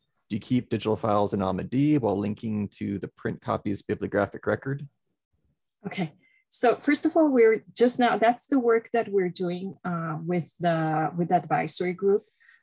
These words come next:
Speaker 2: Uh, we are thinking about various topologies.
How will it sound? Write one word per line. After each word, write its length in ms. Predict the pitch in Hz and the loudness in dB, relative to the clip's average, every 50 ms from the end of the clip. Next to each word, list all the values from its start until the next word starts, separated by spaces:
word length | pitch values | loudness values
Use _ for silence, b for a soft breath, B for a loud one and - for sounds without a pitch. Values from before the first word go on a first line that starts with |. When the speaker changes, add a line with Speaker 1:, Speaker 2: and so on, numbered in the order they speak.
| b _ - | b _ -6
Speaker 2:
Uh, 460 | 185 180 170 170 165 165 160 160 170 | -4 -2 -2 -2 -2 -2 -2 -4 -4
we 480 | 175 175 185 226 247 285 320 349 370 - _ - | -4 -2 0 2 2 2 2 0 -2 -8 _ 2
are 160 | 240 240 247 | 2 2 2
thinking 480 | - - 233 233 233 254 254 247 202 - 214 | 0 -4 -6 -4 -2 -4 -4 -4 -6 -8 -10
about 360 | 190 202 190 185 185 185 185 | -6 -4 -4 -4 -6 -4 -2
various 480 | 190 180 175 185 190 196 196 - - | 0 0 0 0 -2 -4 -6 -8 -10
topologies. 680 | - 196 - 196 175 170 180 175 175 202 202 220 233 - | -12 -8 -4 -2 0 0 0 0 2 2 0 0 0 -4